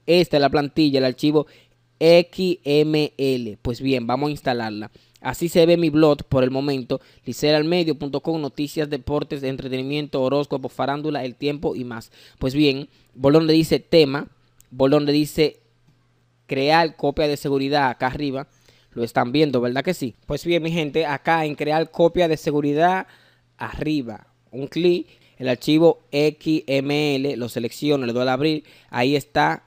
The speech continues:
cargando, le doy donde dice subir, ahí subió. Si me vola la página y la actualizo, ya la página no se ve como si fuera, como si fuese un blog. Se ve ahora así, de esta forma. Pues bien, ¿qué hago? Ahora me voy aquí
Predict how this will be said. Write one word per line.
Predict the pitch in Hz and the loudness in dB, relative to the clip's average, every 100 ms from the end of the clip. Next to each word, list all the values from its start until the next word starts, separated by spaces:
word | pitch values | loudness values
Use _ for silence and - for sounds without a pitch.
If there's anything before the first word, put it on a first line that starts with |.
| _ | _
cargando, | - 123 123 127 120 113 | -6 -4 -2 -2 -2 -4
le | 117 | -2
doy | 131 | -2
donde | 139 139 | -2 -4
dice | 131 151 | -6 -8
subir, | - 127 143 139 262 _ _ _ _ | -8 -4 -2 -2 -6 _ _ _ _
ahí | 120 135 | -4 -2
subió. | 151 - 123 131 123 107 - _ _ | -2 -4 -2 0 0 -2 -10 _ _
Si | - 170 180 180 170 123 | -8 0 2 2 -2 -4
me | 127 | -8
vola | 127 156 147 | -2 0 0
la | 135 131 | -2 -4
página | 156 131 123 123 | -6 -6 -6 -6
y | |
la | 120 | -6
actualizo, | 120 127 135 135 - 131 - _ | -4 -2 0 -2 -6 -12 -14 _
ya | - 127 | -4 0
la | 147 | 0
página | 151 135 135 | 0 -4 -4
no | 127 | -6
se | 131 143 | -2 -2
ve | 139 143 - _ _ | 0 -2 -6 _ _
como | 165 175 160 | 2 2 2
si | 143 127 | -4 -10
fuera, | - 139 139 135 - 117 _ | -2 2 2 0 -6 -18 _
como | 127 131 | -6 -6
si | 123 | -8
fuese | - 143 156 | -6 -4 -2
un | 143 | -2
blog. | 120 120 110 _ _ _ | -2 -2 -4 _ _ _
Se | - 123 | -6 0
ve | 143 | 2
ahora | 156 165 165 | 4 4 4
así, | 147 117 - 127 107 - _ - | 0 -6 -14 -14 -14 -18 _ -6
de | 123 | -4
esta | 127 139 | -2 -6
forma. | - 117 110 | -4 -6 -6
Pues | 123 120 | -8 -4
bien, | 143 131 110 113 _ _ _ - | 0 0 -2 -16 _ _ _ -2
¿qué | 165 | 2
hago? | 151 123 127 - | 2 2 -4 -6
Ahora | 117 120 135 143 | -6 -2 0 0
me | 160 | 0
voy | 160 151 156 - _ _ | 4 4 2 -4 _ _
aquí | 120 - 175 165 165 | -12 -8 -2 0 0